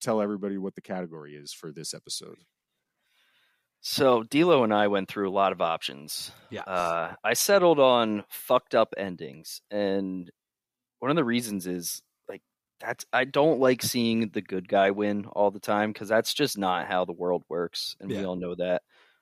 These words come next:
Speaker 2: Uh, for example, the movie Heat with Robert De Niro and Al Pacino. De Niro is ahead of him for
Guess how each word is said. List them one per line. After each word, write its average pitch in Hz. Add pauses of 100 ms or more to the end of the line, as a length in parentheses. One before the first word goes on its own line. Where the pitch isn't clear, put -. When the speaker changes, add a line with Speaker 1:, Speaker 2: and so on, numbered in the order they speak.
(140)
Speaker 2:
Uh, 95
for 139
example, 110
the 95
movie 107
Heat 113 (420)
with 98
Robert 101
De 101
Niro 107
and 104
Al 98
Pacino. 113 (280)
De 127
Niro 165
is 127
ahead 113
of 113
him 135
for 104